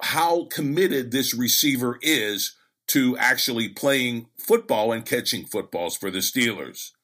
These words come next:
He's healthy enough to jump around on stage at a dance or a party in State College, but not to catch footballs for the Pittsburgh Steelers, especially when Duck could have sure used the help.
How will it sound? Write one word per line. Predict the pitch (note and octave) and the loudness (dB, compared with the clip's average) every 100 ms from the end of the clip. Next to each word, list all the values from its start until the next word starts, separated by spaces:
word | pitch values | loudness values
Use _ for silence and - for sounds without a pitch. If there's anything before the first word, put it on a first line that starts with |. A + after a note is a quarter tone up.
| _ _ _ | _ _ _
He's | A#2+ G#2+ | -2 0
healthy | D3 A#3+ D#4+ A3 | 2 0 0 0
enough | C#3+ D3 | 0 -2
to | - A2 | -4 -2
jump | C3+ C3+ | 0 0
around | C#3 B2+ B2 A#2+ | 0 0 0 0
on | A#2+ B2 | 0 0
stage | - A2+ G#2+ A#2+ A#2+ | 0 2 2 0 -2
at | A#2+ | -4
a | A2 | -4
dance | G2 A#2 B2 B2 B2+ - | -2 0 2 0 -2 -4
or | G#2+ G#2+ G2 | -2 0 -2
a | F#2+ | 2
party | E3 D#3 B2 A2+ A#2 | 6 6 4 2 0
in | A2 | 0
State | G#2+ - A#2+ A#2+ | -2 0 0 2
College, | D3 B2+ F#2 G2 - - _ _ _ C#3+ | 4 4 2 -4 -10 -14 _ _ _ 2
but | C3 | 2
not | B2+ B2+ B2 B2+ | 2 2 0 -2
to | D3+ | -8
catch | D3 B2+ A2 - | -2 -2 -2 -4
footballs | - C3 - D#2+ D#2 D#2 | -4 -4 -4 -4 -2 -4
for | - F2 | -6 -8
the | E2+ | -4
Pittsburgh | A2 G2 - G2 F2+ | -4 -4 -4 -4 -4
Steelers, | - - A2+ G2+ C#2 - - - - - | -4 0 0 -2 -6 -12 -16 -20 -8 -2
especially | A#2 - - G3 F#3+ D3+ C#3+ B2 | 2 2 2 2 2 2 4 4
when | A2+ A#2+ B2+ A2+ A2+ | 4 2 2 0 2
Duck | D#3+ C#3+ A2+ - - - _ | 4 4 0 -6 -20 -20 _
could | - C#3+ | 2 4
have | B2 G#2 | 2 0
sure | - - A3+ D#3+ A2 G#2 A2 | 0 2 2 2 2 2 -2
used | F2+ G#2 G2+ F#2 E2+ | -2 -2 -2 -6 -2
the | A2 | 0
help. | - G3 - _ | 2 0 -2 _